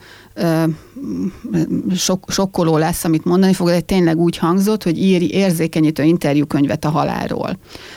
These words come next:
És akkor az első pillanatokban, én erre ébredtem.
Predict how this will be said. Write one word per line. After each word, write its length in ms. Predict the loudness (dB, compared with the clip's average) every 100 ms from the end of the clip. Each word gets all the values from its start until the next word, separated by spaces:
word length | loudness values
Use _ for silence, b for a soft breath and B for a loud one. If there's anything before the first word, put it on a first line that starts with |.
| B B B B
És 200 | -6 -4
akkor 420 | -2 0 0 -2 -8 _ _ -6
az 140 | -2 2
első 320 | 2 2 0
pillanatokban, 640 | 2 2 4 2 0 2 2
én 180 | 4
erre 240 | 2 2 2
ébredtem. 760 | 2 2 -2 -2 -4 -2 -4